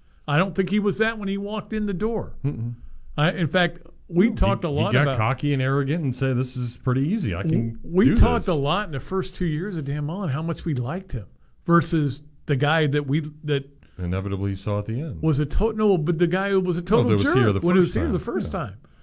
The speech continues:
Speaker 1: In fact, I know this for a fact. Uh, Jeremy Foley walked into Dan Mullen's office after he got hired here, after a few weeks went by, and said, "I should have hired you earlier. I'm sorry, it was my fault. I just, you and I didn't get along when you were here before."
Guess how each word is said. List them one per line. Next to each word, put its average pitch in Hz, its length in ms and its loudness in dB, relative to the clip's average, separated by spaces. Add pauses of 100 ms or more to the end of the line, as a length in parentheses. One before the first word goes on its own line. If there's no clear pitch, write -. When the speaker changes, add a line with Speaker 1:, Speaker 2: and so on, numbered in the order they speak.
(240)
Speaker 1:
In 180 120 2
fact, 190 340 0
I 190 160 2
know 254 160 -2
this 214 180 -2
for 190 140 -6
a - 60 -4
fact. - 360 -8 (560)
Uh, 151 320 -2 (320)
Jeremy 226 300 0
Foley 339 260 -4
walked 180 320 0
into 214 180 -2
Dan 170 240 -2
Mullen's 175 320 -4
office 190 420 -6
after 160 220 -6
he 151 60 -6
got 147 160 -2
hired 180 320 -8
here, 143 160 -4
after 147 320 -4
a 131 60 -6
few 180 260 -4
weeks 208 240 -6
went 170 160 -6
by, 143 140 -6
and 139 80 -6
said, 127 240 -6 (500)
"I 139 80 0
should 175 160 2
have 131 120 4
hired 147 260 2
you 139 100 4
earlier. 110 340 0
I'm 123 180 -2
sorry, 143 440 0
it 127 40 -2
was 110 100 -6
my 135 180 -2
fault. 135 440 -4 (400)
I 131 100 0
just, 139 360 -2 (120)
you 151 180 4
and 147 80 2
I 143 140 2
didn't 139 240 2
get 131 100 2
along 135 400 0
when 127 80 -4
you 127 100 0
were 120 80 0
here 135 160 -4
before." 127 540 -4